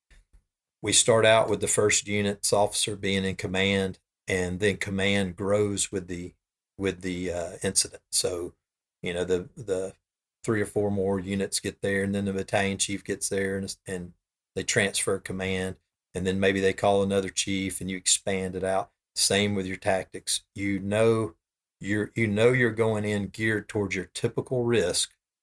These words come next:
but when you pull up on that, "Whoa, this is not typical." And for you, and for you guys, typical may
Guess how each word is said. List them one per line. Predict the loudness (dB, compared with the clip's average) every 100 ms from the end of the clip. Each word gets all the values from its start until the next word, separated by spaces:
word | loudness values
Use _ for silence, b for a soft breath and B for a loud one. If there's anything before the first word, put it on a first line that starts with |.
| _ _ _ _ _ _ _ _
but | 2 4 2 -2 _ -6
when | -6 -4
you | -6
pull | 0 2 4
up | 2 0
on | -2
that, | 0 -4 -6
"Whoa, | 0 4 4 2 -4 -10 _ _ _ _ _ _ _ -4
this | -2
is | -2 -2
not | -4 -2
typical." | -2 -2 -2 -4
And | -4 -4
for | -4
you, | 0 2 2 -2
and | -6
for | -4
you | -2 0
guys, | 2 4 2
typical | 0 -2 -2 -2 -2
may | 0 0